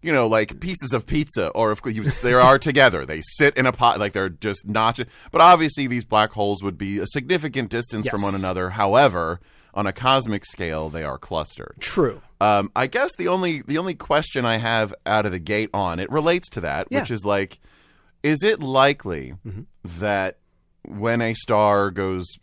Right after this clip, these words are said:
Speaker 1: supernova and the gravity, like, it collapses in on itself, there is no merger of black holes in that moment. It's a star, so if it would have, if stars got that close, there's a whole process of collision and whatever.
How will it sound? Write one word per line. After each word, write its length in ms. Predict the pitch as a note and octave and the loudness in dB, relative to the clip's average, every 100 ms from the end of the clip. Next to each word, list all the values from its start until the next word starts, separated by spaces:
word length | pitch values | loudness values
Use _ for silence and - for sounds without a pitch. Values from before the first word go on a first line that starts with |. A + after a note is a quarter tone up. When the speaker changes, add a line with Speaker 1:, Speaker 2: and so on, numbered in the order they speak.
| - | -12
Speaker 1:
supernova 760 | F2+ E2 C3 E3+ D3 C#3 B2+ A#2 | -8 0 4 4 6 6 6 4
and 100 | G2+ | -2
the 60 | |
gravity, 480 | F2+ F#2+ F2+ F2+ F2+ | -2 0 0 -2 -4
like, 160 | F2 E2+ | -6 -8
it 80 | - | -8
collapses 560 | F#2+ F#2 G2 - F#2 | -4 0 -2 -4 -6
in 140 | A2 B2+ | -4 -4
on 100 | A#2+ | -4
itself, 540 | - A2+ G#2+ G#2 - _ _ - _ | -6 -2 0 0 -6 _ _ -20 _
there 220 | - G3 | 0 4
is 260 | A3+ A3+ E3 | 4 2 -2
no 680 | F3+ F3+ F3 E3+ E3 D#3 D3 _ _ _ _ _ _ _ _ - - | 0 4 6 6 4 2 -2 _ _ _ _ _ _ _ _ -20 -18
merger 960 | F#2+ A2 B2+ C3 C#3 D#3+ D#3 A#2+ A2+ | -8 -2 0 4 4 6 4 2 0
of 140 | G2+ F#2 | 0 0
black 300 | G2 F2+ F2+ | 0 0 0
holes 220 | F2 E2+ | -6 -6
in 60 | F2 | -6
that 120 | E2 | -6
moment. 300 | E2 D#2+ C3 | -6 -4 -4
It's 100 | D3 | -4
a 80 | C3+ | -8
star, 560 | - - F3 D#3 G2 | -6 2 8 8 8
so 200 | F#2 B2+ | 4 0
if 140 | A2+ A2+ | 0 0
it 120 | B2+ | 0
would 180 | B2+ C#3 | 2 4
have, 260 | C3+ A2+ F#2+ - - - | 4 0 -12 -14 -14 -10
if 180 | G#2+ | -10
stars 360 | - - C3+ C#3 | -6 2 4 4
got 180 | B2 A2+ | 2 0
that 200 | A#2 A#2 | 2 0
close, 380 | - G#2 F#2+ F#2+ - - | -2 -4 -2 -2 -6 -6
there's 240 | A2+ G#2 | -4 -2
a 60 | G2 | -4
whole 220 | G#2+ G#2 | -2 -4
process 640 | - G#2+ A2 A2+ G#2+ G2+ | 2 4 4 4 0 0
of 180 | F#2 - | -6 -8
collision 460 | G2 F#2+ G#2+ G2+ | -8 -4 -4 -4
and 120 | F#2+ F2+ | -6 -4
whatever. 500 | F#2+ G#2 F2+ E2+ | -2 -2 -2 -6